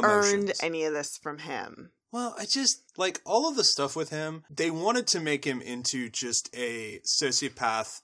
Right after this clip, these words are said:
Speaker 2: no flat affect type character. But then they gave him all these weird, grinning, psychotic emotions. It was
Speaker 1: The,
Speaker 2: like, dude, you
Speaker 1: the,
Speaker 2: don't get it.
Speaker 1: the problem was he was never likable. He never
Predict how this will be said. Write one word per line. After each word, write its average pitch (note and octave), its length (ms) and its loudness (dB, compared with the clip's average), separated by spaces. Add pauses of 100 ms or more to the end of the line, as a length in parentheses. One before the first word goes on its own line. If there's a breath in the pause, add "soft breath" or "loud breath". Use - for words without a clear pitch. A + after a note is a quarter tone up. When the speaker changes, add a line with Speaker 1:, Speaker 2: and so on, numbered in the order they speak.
Speaker 2:
no A#2+ 280 -4
flat A#2 520 -6
affect A2 680 -6
type - 260 -14
character. A#2+ 680 -6 (240)
But D3+ 140 -2
then E3+ 140 0
they D#3+ 100 0
gave D#3 360 2
him F3 260 -4
all C3+ 220 4
these C3 280 -4
weird, A#2+ 720 -4 (180)
grinning, C3 480 -2
psychotic A#2+ 680 0
emotions. G#2+ 640 -4
It F3 60 -2
was C4+ 80 8
Speaker 1:
The, C4 40 10
Speaker 2:
like, B3 180 0
dude, C4+ 360 -6
you A3+ 80 -4
Speaker 1:
the, C4 80 6
Speaker 2:
don't B3+ 260 0
get G#3+ 160 -2
it. - 340 -12
Speaker 1:
the B3 80 2
problem D4 600 2
was E3+ 460 0
he A3 280 -10
was G3 280 0
never G3+ 580 0
likable. F#3 880 -2
He G3 240 -2
never A3+ 400 0